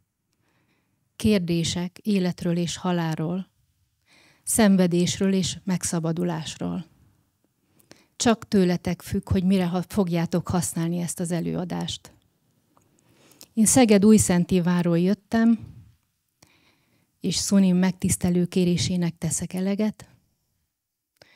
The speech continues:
Ők pedig a Pilis búbánat völgyből, az eredeti fényzen templomból érkeztek. Együtt jöttünk. Városokon,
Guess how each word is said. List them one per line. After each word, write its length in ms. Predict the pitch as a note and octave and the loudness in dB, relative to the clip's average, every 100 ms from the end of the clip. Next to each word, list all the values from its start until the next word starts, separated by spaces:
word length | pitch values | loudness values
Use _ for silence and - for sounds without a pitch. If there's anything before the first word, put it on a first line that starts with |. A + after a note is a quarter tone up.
| _ _ _ _ | _ _ _ _
Ők 180 | A3 A3 | 2 2
pedig 300 | - F#3+ G3+ | 2 0 2
a 80 | G3+ | 2
Pilis 600 | - - A#3+ G#3 F#3 - - | 0 4 4 4 0 -4 -6
búbánat 720 | F#3+ G#3 F3+ E3 D#3+ F3 - | 2 4 6 4 4 2 0
völgyből, 680 | F3 F3 E3 D3+ D#3+ F#3 G#3 - _ _ _ _ _ | 0 2 2 -2 -2 0 -4 -8 _ _ _ _ _
az 140 | F3 | -2
eredeti 460 | F3+ F3 E3 D#3+ F#3+ | 2 2 0 -4 -6
fényzen 640 | - F#3 E3+ E3+ D#3 D#3 D#3+ | -4 -2 0 0 0 -2 -2
templomból 600 | D#3+ D#3+ E3+ D#3+ E3 E3 | -4 -4 -4 -4 -4 -4
érkeztek. 760 | D#3 - E3+ - - G#3+ - _ _ _ _ - _ _ - | -4 -6 -10 -10 -10 -10 -12 _ _ _ _ -20 _ _ -2
Együtt 380 | F#3 E3+ F3+ | 0 0 0
jöttünk. 600 | F#3+ E3+ _ F#3 F3+ F3 - - _ _ _ _ _ _ _ _ - - _ _ _ | 0 -2 _ -6 -4 -6 -12 -20 _ _ _ _ _ _ _ _ -20 -20 _ _ _
Városokon, 920 | G3+ G#3 A3 G3+ G#3+ F#3+ G3 F#3 F3+ | 4 6 6 4 0 -2 0 0 -2